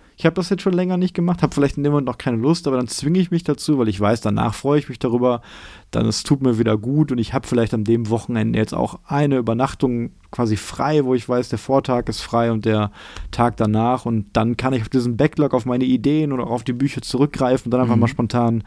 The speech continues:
Speaker 1: ja, schauen, was ich da so machen möchte.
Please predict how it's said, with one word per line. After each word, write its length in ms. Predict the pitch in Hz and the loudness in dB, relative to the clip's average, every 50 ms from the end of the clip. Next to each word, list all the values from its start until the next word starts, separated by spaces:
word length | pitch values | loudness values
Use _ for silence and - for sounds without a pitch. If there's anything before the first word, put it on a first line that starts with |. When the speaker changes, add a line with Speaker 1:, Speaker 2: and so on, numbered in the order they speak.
| - - - - - - - - - - - | -8 -8 -4 -4 -4 -4 -6 -10 -14 -8 -2
Speaker 1:
ja, 140 | - 107 101 | 0 0 0
schauen, 500 | - - - 123 117 113 110 110 - - - | 0 -2 0 0 2 2 0 -2 -4 -6 -6
was 140 | - 110 95 | -4 -2 -2
ich 80 | 98 - | -2 -2
da 100 | - 104 | -2 0
so 300 | 92 98 101 101 101 104 - - - | 0 2 0 0 -2 -4 -8 -8 -2
machen 260 | 127 139 131 117 107 | 0 0 0 2 0
möchte. 340 | 98 95 90 - - 107 | 0 0 -2 -2 -4 -6